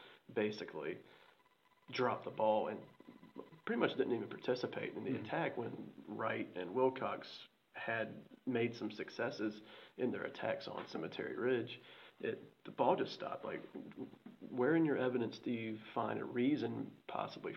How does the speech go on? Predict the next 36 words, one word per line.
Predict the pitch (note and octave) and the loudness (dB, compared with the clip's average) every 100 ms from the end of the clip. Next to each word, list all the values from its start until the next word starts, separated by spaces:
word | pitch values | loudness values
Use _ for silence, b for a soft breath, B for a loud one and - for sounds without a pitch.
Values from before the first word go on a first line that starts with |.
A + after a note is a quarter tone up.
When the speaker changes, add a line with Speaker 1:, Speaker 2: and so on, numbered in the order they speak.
| - | -2
Speaker 1:
for | F#2+ | 0
Mahone's | G#2 - - G#2+ G#2 G#2 C#2 - - B B B B - - | 0 -2 -2 -2 -2 -4 -10 -16 -18 B B B B -20 2
doing | C3 B2 A#2 | 8 8 8
that? | A2 - - - | 4 0 -2 -4
Was | F#2+ G#2+ | -6 -2
it | F#2 D2+ - _ _ _ F2 | -2 -4 -8 _ _ _ -10
a | D#2+ - - | -10 -12 -12
passing | - - - D2+ | -8 -8 -4 -6
of | - | -6
the | |
buck | - - A#2+ - | -2 4 4 2
because | - - - - | -6 -4 -4 -4
his | - - | -8 -8
division | - - A#2+ A2+ | -6 0 0 0
commander | A2 A2+ G#2+ | 2 2 4
didn't | A2 A2 | 4 4
order? | G2+ A2 - | 2 0 0
What | G#2+ - A#2+ - | -2 0 0 2
was, | A#2 A#2 - - | 2 -2 -10 -4
what | A#2+ | 0
have | A#2 | 0
you | A2+ A#2 | -2 -4
found | - - | -4 -2
in | F#2+ | -2
your | F2+ | -2
research | F2+ D#2+ D#2 D2 - - | -2 -2 -2 -6 -8 -10
concerning | - - - G#2+ G#2+ - | -6 -4 -2 -2 -2 -6
Mahone | G#2+ A2+ A2 G2+ F#2 | -4 0 2 2 0
at | G2 F#2 - | -2 -2 -2
Gettysburg | G2+ G#2 F#2+ F#2+ - - | -2 -2 -4 -6 -6 -6
on | - | -8
the | |
second | - - - - | -4 -4 -4 -6
day? | - - - b b b b b - - | -4 -4 -6 b b b b b -10 0
Speaker 2:
There | G#3+ | 0
was | G#3 | 2